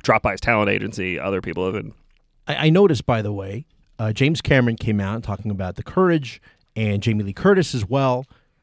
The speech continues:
Speaker 2: Schwarzenegger has not said anything yet?
Speaker 1: No, he tweeted something today.
Speaker 2: He did.
Speaker 1: Or maybe,
Speaker 2: Okay.
Speaker 1: well, I don't, Tuesday,
Speaker 2: Yeah.
Speaker 1: Monday,
Speaker 2: Mm-hmm.
Speaker 1: Tuesday. I, I don't remember.
Speaker 2: Dana!
Speaker 1: But
Speaker 2: Uh,
Speaker 1: anyway, the
Speaker 2: that's
Speaker 1: point is,
Speaker 2: my
Speaker 1: the, the
Speaker 2: impression.
Speaker 1: point is, I, like, I do think that we are, we are, like,
Speaker 2: Yeah.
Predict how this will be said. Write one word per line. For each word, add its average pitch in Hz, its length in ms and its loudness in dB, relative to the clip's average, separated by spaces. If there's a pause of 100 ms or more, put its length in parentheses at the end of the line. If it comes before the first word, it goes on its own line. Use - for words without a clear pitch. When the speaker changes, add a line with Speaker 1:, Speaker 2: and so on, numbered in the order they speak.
(160)
Speaker 2:
Schwarzenegger 202 540 2
has 147 420 -2
not 156 160 -2
said 185 140 0
anything 196 260 -2
yet? 254 160 -6 (720)
Speaker 1:
No, 120 160 0
he 139 100 0
tweeted 117 280 -4
something - 260 -10
today. 107 260 -12
Speaker 2:
He 120 140 2
did. - 160 -10
Speaker 1:
Or 120 180 6
maybe, 104 220 0
Speaker 2:
Okay. - 300 -8
Speaker 1:
well, 110 280 4
I 101 120 -2
don't, - 180 -14
Tuesday, 101 240 -4
Speaker 2:
Yeah. 104 60 -8 (160)
Speaker 1:
Monday, 101 240 -4
Speaker 2:
Mm-hmm. 101 100 -12
Speaker 1:
Tuesday. 101 300 -8 (260)
I, - 80 -6
I 107 40 0
don't - 120 2
remember. 190 240 6
Speaker 2:
Dana! 190 580 4 (540)
Speaker 1:
But 240 100 10
Speaker 2:
Uh, 277 40 8
Speaker 1:
anyway, 277 200 6
the 220 80 2
Speaker 2:
that's 208 80 0
Speaker 1:
point 277 160 2
is, 240 40 4
Speaker 2:
my - 100 -4
Speaker 1:
the, 202 80 0
the 214 60 6
Speaker 2:
impression. 185 340 -2
Speaker 1:
point 220 200 0
is, 190 100 0
I, 180 240 4
like, 151 260 2
I 160 100 0
do 170 120 0
think 165 180 -4
that 131 160 0
we 135 140 0
are, 113 260 2
we 120 180 -4
are, 110 160 0
like, 98 280 -4
Speaker 2:
Yeah. 110 100 -12